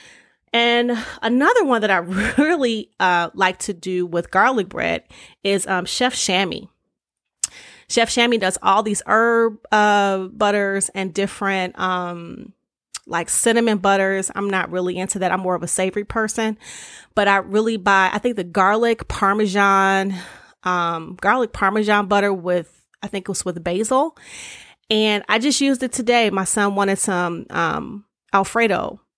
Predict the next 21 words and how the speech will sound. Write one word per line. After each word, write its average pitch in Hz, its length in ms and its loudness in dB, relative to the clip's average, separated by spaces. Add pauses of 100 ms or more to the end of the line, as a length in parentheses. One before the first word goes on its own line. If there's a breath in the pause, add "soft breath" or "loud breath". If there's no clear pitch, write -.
(200)
and 202 140 0
I 190 80 4
made 185 260 0
the 185 80 -6
sauce 175 540 0
with 185 240 -4
his 185 180 -2
butter, 180 360 0
and 170 120 -2
it 175 100 -2
was 165 200 -6
absolutely 170 500 -2
amazing, 180 380 -2
and 180 80 -2
also 175 260 -2
use 185 160 -6
it 156 60 -12
with - 140 -10
garlic - 320 -4
bread. 76 380 -4
So 175 340 2